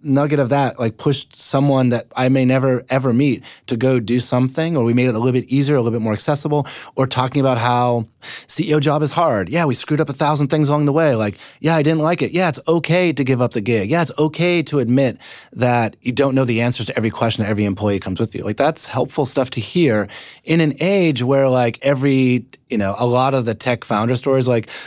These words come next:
"Oh yeah, we invented this thing, we knew every answer, we crushed it from beginning to end, we're awesome." You know, it's like, there's very little honesty in the struggle of the journey, which drives me nuts, to be honest. Um, and so the fact that, like,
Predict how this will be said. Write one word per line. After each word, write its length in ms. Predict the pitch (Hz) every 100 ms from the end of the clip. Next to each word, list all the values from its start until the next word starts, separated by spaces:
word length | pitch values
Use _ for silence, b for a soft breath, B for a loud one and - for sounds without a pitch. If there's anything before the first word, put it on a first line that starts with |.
| B
"Oh 100 | 160
yeah, 220 | 180 175
we 140 | 160 156
invented 320 | 139 147 143
this 140 | 135
thing, 240 | - 139 135
we 80 |
knew 160 | 127 127
every 220 | 123 117
answer, 320 | 117 117 117
we 120 | 110 107
crushed 360 | - 123 -
it 100 | 120
from 180 | 104 117
beginning 300 | 110 110 110
to 80 | 107
end, 240 | 107 101
we're 100 | 98 92
awesome." 340 | 90 - - b b
You 100 | -
know, 100 | 113
it's 80 | 120
like, 220 | 127 107
there's 240 | 139 135 117
very 280 | 127 165 151
little 300 | 135 107 -
honesty 480 | 107 113 107 107 92
in 240 | 104 101
the 80 | 98
struggle 520 | - - 107 110 107
of 180 | 101 92
the 80 | 87
journey, 460 | 92 95 117 151 147 B B B
which 160 | 135 -
drives 200 | 151 123
me 220 | 110 92 _
nuts, 420 | 107 110 80 -
to 80 | -
be 120 | 104
honest. 320 | 101 90 95 B B B B -
Um, 340 | 107 98 101
and 180 | - 110
so 480 | - 127 117 110 113 -
the 180 | 120
fact 280 | 113 139 131
that, 100 | 135
like, 160 | 113